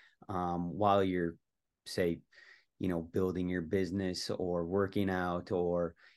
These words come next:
you know, doing stuff along those lines. And what ties into that of what Bob Proctor said was, you know, one of the verses that, uh, really stuck out to me when I used to do the Bible studies with John Peterson.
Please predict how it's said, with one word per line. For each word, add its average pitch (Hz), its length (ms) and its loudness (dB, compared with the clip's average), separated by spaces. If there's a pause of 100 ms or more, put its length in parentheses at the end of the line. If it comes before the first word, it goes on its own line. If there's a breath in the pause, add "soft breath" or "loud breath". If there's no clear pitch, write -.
you 98 120 0
know, 87 340 -4 (520)
doing 117 220 6
stuff 104 300 2
along 98 320 0
those 95 300 2
lines. 87 380 -4 (340 soft breath)
And 110 160 2
what 120 180 4
ties 123 300 6
into 113 240 0
that 95 360 2 (440)
of 92 140 -2
what 87 200 2
Bob 95 240 4
Proctor 98 380 2
said 92 260 0
was, 87 340 -2 (200 soft breath)
you - 40 -2
know, 104 80 2
one 107 180 4
of 110 80 2
the 107 60 2
verses 104 480 0
that, 90 360 0
uh, 90 200 0
really 110 220 2
stuck 104 300 0
out 92 160 2
to - 80 -2
me 101 160 2
when 92 180 0
I 87 80 -2
used 104 340 -2
to 107 60 -2
do 101 100 -2
the 90 80 -4
Bible 95 320 2
studies 90 400 -2
with 104 340 0
John 92 280 -2
Peterson. 110 580 -2